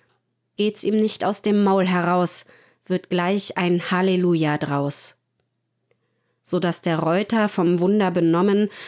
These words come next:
gar ein einfältiges Lächeln bekommen, den Knebelbart zur Seite drückt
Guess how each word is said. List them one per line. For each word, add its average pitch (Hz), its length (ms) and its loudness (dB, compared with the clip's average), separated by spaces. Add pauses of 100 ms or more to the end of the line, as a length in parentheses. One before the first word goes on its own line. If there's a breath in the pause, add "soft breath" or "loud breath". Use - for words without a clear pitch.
(140 loud breath)
gar 202 120 0
ein 185 180 2
einfältiges 196 800 0
Lächeln 196 420 2
bekommen, 175 640 0 (480 soft breath)
den 160 200 0
Knebelbart 208 880 0
zur 165 220 0
Seite 185 400 0
drückt 175 580 -4